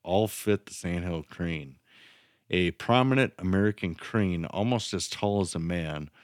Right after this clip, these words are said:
with a seven-foot wingspan featuring circles of reddish coloring around the eyes. The bird may have wandered out of its migration route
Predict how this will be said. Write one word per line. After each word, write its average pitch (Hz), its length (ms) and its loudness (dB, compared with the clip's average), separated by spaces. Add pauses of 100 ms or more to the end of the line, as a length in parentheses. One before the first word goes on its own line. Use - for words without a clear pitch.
(240)
with 90 200 -4
a 80 100 0
seven-foot 113 800 2
wingspan 82 800 -2
featuring 87 520 -2
circles 107 600 -4
of 76 200 -8
reddish 120 400 4
coloring 92 540 0
around 82 360 -2
the 78 120 -4
eyes. 80 680 -6 (520)
The 98 100 2
bird 123 360 6
may 117 360 6
have 101 260 0
wandered 95 580 2
out 98 200 2
of 95 140 2
its - 240 -2
migration 90 680 0
route 73 340 -4